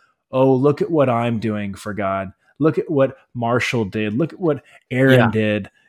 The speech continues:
Speaker 1: You know, it, it's so, so easy to get caught up in that. And we gotta stop and think,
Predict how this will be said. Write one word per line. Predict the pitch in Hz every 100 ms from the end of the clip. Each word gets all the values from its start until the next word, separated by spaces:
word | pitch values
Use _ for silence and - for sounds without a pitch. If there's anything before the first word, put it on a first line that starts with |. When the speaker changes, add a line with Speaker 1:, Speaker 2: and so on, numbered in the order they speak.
| -
Speaker 1:
You | 120
know, | 113 113
it, | 104 123
it's | 123 -
so, | - 180 190 165 120
so | - 135 123
easy | 123 117
to | 107
get | 98
caught | - 117
up | 113 110
in | 98
that. | 101
And | 107
we | 120
gotta | 143 156
stop | - 135 120
and |
think, | - 120 107